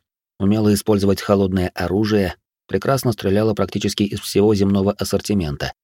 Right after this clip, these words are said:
и умела бесшумно передвигаться. Кроме того, у восходящей имелось несколько экзотических навыков, явно имплантированных с помощью рун. Знание единого языка,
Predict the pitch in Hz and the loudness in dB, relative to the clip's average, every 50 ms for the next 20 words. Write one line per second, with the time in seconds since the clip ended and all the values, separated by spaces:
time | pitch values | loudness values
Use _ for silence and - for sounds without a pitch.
0 | _ _ _ _ _ - 117 131 139 156 151 139 131 117 120 107 - - 117 117 | _ _ _ _ _ 0 0 2 2 2 4 4 4 4 2 2 0 0 0 2
1 | 113 104 113 104 104 101 110 110 104 85 73 - - - - - _ _ _ _ | 2 2 2 2 4 4 2 2 0 -2 -2 -4 -6 -8 -10 -12 _ _ _ _
2 | _ _ _ _ _ _ _ _ - - 135 147 139 110 - - 82 85 82 85 | _ _ _ _ _ _ _ _ -2 0 2 4 4 2 2 0 0 2 2 2
3 | 85 87 95 - - - 98 104 127 127 117 - 107 104 - 107 104 110 110 110 | 2 2 0 0 0 0 2 2 2 2 2 2 0 0 0 0 0 2 2 2
4 | 110 101 - 110 107 101 - 104 104 107 101 - - 104 101 98 95 - 104 - | 2 0 0 -4 -6 -4 -4 -2 0 0 0 2 2 0 2 0 0 -2 -2 -2
5 | 98 - - - - 117 120 113 90 82 - 71 - - - _ _ _ _ - | -2 -4 -4 -4 -2 -2 0 0 -2 -2 -4 -8 -10 -10 -14 _ _ _ _ -4
6 | 95 92 95 87 85 92 - - - 98 - 95 95 92 - 107 101 95 92 95 | 0 0 0 2 0 -2 -2 0 0 0 2 0 0 2 2 2 2 2 2 0
7 | 95 90 - - 92 90 92 87 - - 92 92 87 80 71 65 - _ _ _ | 0 -2 -2 -2 -2 0 0 -2 0 0 2 2 2 0 -2 -4 -8 _ _ _
8 | _ _ _ _ _ _ - 95 85 98 104 104 104 101 101 98 95 98 92 101 | _ _ _ _ _ _ -10 -4 -2 0 2 4 4 4 4 4 4 4 2 2
9 | 98 92 90 90 90 87 87 85 - 90 90 98 104 | 2 2 2 0 0 0 -2 -2 -2 -2 -2 -2 -4